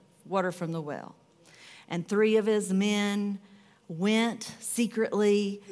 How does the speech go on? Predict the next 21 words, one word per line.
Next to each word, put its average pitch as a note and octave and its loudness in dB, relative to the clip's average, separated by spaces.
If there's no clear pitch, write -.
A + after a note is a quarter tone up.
and F#3 -2
got F#3+ 2
water G3 2
for G3 -4
him F#3 -2
out F3+ -4
of F3 0
the E3+ -4
well. E3 -4
And F#3 2
when G#3+ 4
they F#3+ 0
brought F3+ -2
it G3+ -4
back G3+ -4
to G3 -4
him, F#3 0
David F3+ 0
would G3+ 2
not G#3 -2
drink F#3+ -4